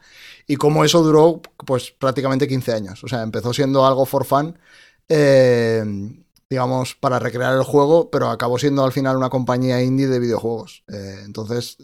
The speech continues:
y toda, además todo el videojuego está muy chulo porque reinterpreta todo el final del primer videojuego, o sea, del, del videojuego original, eh, y, digamos, enlaza un súper guay con, con la historia del Half-Life dos.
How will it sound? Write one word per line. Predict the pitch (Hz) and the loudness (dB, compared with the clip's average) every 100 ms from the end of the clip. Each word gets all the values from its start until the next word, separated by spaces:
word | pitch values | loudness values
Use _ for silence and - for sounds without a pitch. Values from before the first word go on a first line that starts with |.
| 147 | -10
y | 143 120 | -8 -8
toda, | _ 143 135 139 139 135 - | _ 2 4 6 4 2 -2
además | 131 123 135 - | -4 -2 -2 0
todo | 147 143 | 2 2
el | 139 | 2
videojuego | 139 131 151 131 | 2 4 2 2
está | 135 | 0
muy | 131 131 | -2 -2
chulo | - 143 147 | 0 0 2
porque | 147 131 131 | -2 -2 -4
reinterpreta | 123 113 113 - 123 135 | -2 -4 -6 -6 -4 -2
todo | 135 131 | 0 -2
el | |
final | 117 131 123 123 - _ - - | -2 -4 -2 -6 -10 _ -20 -10
del | 143 135 | -4 -2
primer | 131 127 123 | -2 -2 0
videojuego, | 127 120 147 139 156 | 0 0 0 2 0
o | 185 _ | -4 _
sea, | - 135 | -6 -2
del, | 120 117 113 | 0 -2 -2
del | 117 113 | -6 -6
videojuego | 110 123 120 135 123 | -4 -2 -2 0 0
original, | 123 139 123 139 - _ - _ - | 0 -2 -2 -4 -6 _ -20 _ -2
eh, | 135 127 127 131 | 2 2 2 0
y, | |
digamos, | 135 127 143 143 | 0 -2 -2 0
enlaza | 135 135 156 | 0 0 2
un | 147 139 135 | 0 0 -6
súper | - 151 139 127 | -6 -4 0 2
guay | 127 131 | 2 0
con, | 135 131 123 117 113 | 0 -2 -2 -4 -6
con | 131 120 | -6 -4
la | |
historia | 113 127 120 | -4 -4 -4
del | 117 | -6
Half-Life | 113 104 92 | -6 -6 -10
dos. | 98 - | -14 -20